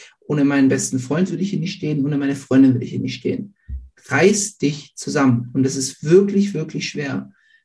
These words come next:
weil wir lieben euch. Wir lieben euch über alles. Und wir sind so dankbar für das, was ihr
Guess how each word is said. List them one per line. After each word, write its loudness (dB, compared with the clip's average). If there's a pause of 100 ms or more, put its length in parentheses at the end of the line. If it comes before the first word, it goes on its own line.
weil 2 (920)
wir 0
lieben 6
euch. -2
Wir -6
lieben 2
euch -2
über -4
alles. -6
Und -4
wir -4
sind -6
so 2
dankbar -2
für -8
das, -8
was -8
ihr -6